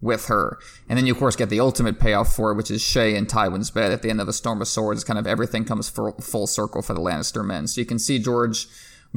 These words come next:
building towards that, that climax by constantly slipping lines like this into every Tyrion Tywin conversation. So you know that even when they're getting along better than they usually do,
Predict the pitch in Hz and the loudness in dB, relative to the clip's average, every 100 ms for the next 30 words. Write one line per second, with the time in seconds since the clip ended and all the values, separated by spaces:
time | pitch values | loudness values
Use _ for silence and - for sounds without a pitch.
0 | 104 135 127 123 110 123 113 107 113 110 | 2 4 4 2 2 2 2 2 0 0
1 | 113 104 - 120 110 110 104 - - 107 | 0 -2 -2 0 2 2 0 -2 -2 -2
2 | 107 - 113 110 - 113 113 - 117 113 | -2 -2 -2 0 -2 -2 -2 0 0 0
3 | 107 107 104 107 110 107 110 107 104 107 | 0 0 0 -2 -2 -4 -4 -4 -2 -2
4 | 110 117 107 107 - 110 101 110 107 107 | 2 2 2 -2 -2 -4 -4 -2 -2 -2
5 | - 104 - 98 - 113 117 113 107 120 | -2 -2 -2 -4 -2 -2 0 0 0 0
6 | 117 113 113 113 107 123 117 117 117 113 | 0 0 0 -2 -2 0 0 0 0 0
7 | 113 113 113 101 101 123 113 107 110 101 | 2 0 0 0 2 2 2 0 2 2
8 | 92 | 0